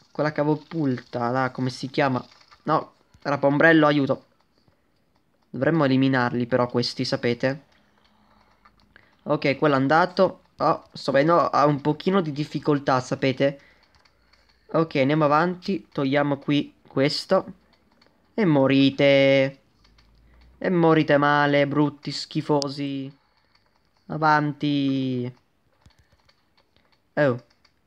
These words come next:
vi volete andarvene, sì o no? Un attimo solo, ragazzi, mettiamo rapa ombrella.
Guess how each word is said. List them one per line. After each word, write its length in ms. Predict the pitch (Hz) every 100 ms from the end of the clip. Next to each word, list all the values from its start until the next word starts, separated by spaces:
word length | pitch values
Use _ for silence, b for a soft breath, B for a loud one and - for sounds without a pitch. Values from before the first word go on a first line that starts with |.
| _ -
vi 120 | 135
volete 340 | 127 139 156
andarvene, 480 | 190 170 165 170 160
sì 180 | - 147
o 80 | 175
no? 140 | 156
Un 1000 | 110 - _ _ _ _ _ _ _ -
attimo 200 | - 185
solo, 200 | 180 151
ragazzi, 380 | 143 135 127 -
mettiamo 600 | 131 127 156 165 175 151
rapa 200 | 139 139
ombrella. 480 | 139 139 151 151